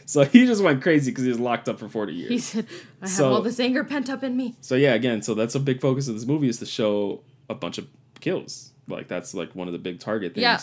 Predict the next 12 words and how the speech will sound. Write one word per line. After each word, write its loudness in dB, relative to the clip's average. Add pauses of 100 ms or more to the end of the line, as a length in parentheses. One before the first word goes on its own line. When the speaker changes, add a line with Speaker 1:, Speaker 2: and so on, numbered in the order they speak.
Speaker 2:
I -2
feel -8
like -6
the -8
movie -6
went -6
by -4
very -8
quickly -12
because, -12 (720)
like, -10 (220)
first -6